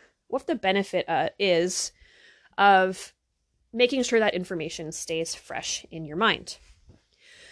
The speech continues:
So at this point in the year, my current batch of Biology two forty-two students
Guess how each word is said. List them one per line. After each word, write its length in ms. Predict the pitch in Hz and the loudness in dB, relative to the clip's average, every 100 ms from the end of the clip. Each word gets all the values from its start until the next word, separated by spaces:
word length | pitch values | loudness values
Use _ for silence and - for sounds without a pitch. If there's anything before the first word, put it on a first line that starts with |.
| - - | -18 -2
So 260 | - 262 | 4 6
at 160 | 262 262 | 6 4
this 360 | 226 311 359 - | 2 2 2 -2
point 560 | - 302 285 285 - | -8 -4 -2 -2 -4
in 220 | - 233 | -4 0
the 80 | 226 | 0
year, 580 | 208 185 170 151 254 - - _ _ _ _ _ _ _ | 0 2 2 4 0 -2 -10 _ _ _ _ _ _ _
my 240 | 220 226 240 | 0 2 2
current 540 | - 277 254 277 - | 0 0 0 0 -2
batch 400 | 220 214 - - | 0 0 -2 -6
of 260 | - 190 185 | -4 -4 -2
Biology 380 | 170 190 202 | 0 0 0
two 180 | 214 220 | -4 -6
forty-two 460 | - 247 277 - 185 | -2 -2 -2 -2 -2
students 600 | - 165 175 302 - | -2 -6 -4 -4 -8